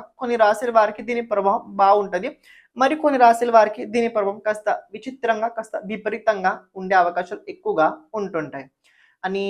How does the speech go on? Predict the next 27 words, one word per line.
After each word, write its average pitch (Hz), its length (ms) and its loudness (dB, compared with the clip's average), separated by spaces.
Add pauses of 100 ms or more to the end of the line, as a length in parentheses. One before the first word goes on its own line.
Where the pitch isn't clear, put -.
(400)
గోచరం 240 440 6
లోపల 269 340 2
కొందరికి 254 400 0
ఏంటంటే 254 320 -2 (120)
ఇది 269 120 -4 (280)
వక్రగతి 254 720 2
అంటే 240 200 -4
ఏంటి 240 200 -6
చాలా 220 240 4
అర్థం 208 320 0
అవ్వదు. 156 260 0 (480)
నేను 226 180 -6
చాలాసార్లు 240 480 6
చెప్పడం 240 340 2
జరిగింది 202 360 -2
వక్రగతి 220 480 -4
ఏంటంటే 202 400 -6
దీన్ని 214 240 -10
కూడా, 214 140 -6
కూడా 226 100 -12 (180)
డయాగ్రామ్ 190 460 2
తో 247 140 -2
కూడా 262 100 -4 (140)
తీసి 247 260 -6
చూపించడం 233 460 -8
జరిగింది 160 360 -4
వక్రగతి 190 380 -6